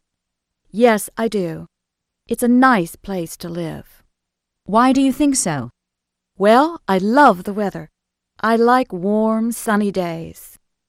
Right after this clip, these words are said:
Speaker 2: What kind of things do you do on sunny days?
Speaker 1: On sunny days,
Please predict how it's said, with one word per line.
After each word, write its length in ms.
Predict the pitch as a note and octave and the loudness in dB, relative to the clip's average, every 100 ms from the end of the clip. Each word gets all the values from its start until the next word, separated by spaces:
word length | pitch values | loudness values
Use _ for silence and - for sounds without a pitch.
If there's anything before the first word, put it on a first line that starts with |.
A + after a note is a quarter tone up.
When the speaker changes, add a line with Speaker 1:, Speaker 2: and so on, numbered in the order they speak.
| _ - | _ -4
Speaker 2:
What 260 | F#3+ C4+ | 0 0
kind 340 | - B3+ A#3+ A#3 | 0 0 2 2
of 80 | - | 0
things 340 | A3+ A3+ A3 | 0 2 2
do 100 | G#3+ | 2
you 140 | G#3 | 0
do 280 | F#3 A#3+ D4 - | 2 0 0 -2
on 160 | D3+ | -2
sunny 300 | - C#3 C3+ | -2 -4 -4
days? 420 | B2+ A#2 A2+ - - _ _ _ _ _ _ - | -6 -8 -8 -10 -12 _ _ _ _ _ _ -2
Speaker 1:
On 160 | A3+ | 0
sunny 360 | A3+ D#4 E4 C4 | 0 2 2 0
days, 320 | G3 F#3 | 0 -2